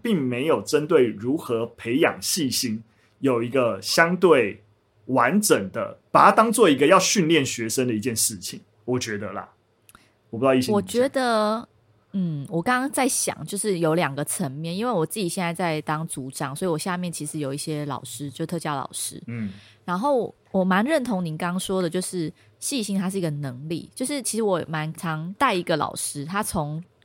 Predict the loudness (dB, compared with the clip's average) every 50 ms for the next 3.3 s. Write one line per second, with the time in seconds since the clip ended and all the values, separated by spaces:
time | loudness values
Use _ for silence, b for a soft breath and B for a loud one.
0 | _ -6 -6 -4 -4 -2 -2 -2 -2 -2 -4 -4 -2 -2 -2 -2 -2 -2 -2 -2
1 | -4 -2 -4 -4 -2 -2 -2 -4 -4 -4 -4 -4 -2 -2 -4 -4 -6 -6 -8 -6
2 | -6 -6 -6 -8 -10 _ _ _ _ _ -8 -6 -4 -4 -4 -4 -4 -4 -4 -6
3 | -6 -6 -8 -10 -12